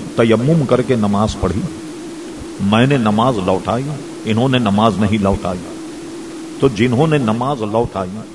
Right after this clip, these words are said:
دونوں کو حضور نے کہا کہ تم نے غلط کیا یا تم نے غلط کیا۔ جنہوں نے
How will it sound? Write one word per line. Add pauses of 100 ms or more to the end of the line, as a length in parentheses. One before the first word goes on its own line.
(640)
دونوں
کو
حضور
نے
کہا
کہ (100)
تم
نے
غلط (100)
کیا (180)
یا (100)
تم
نے
غلط (100)
کیا۔ (720)
جنہوں
نے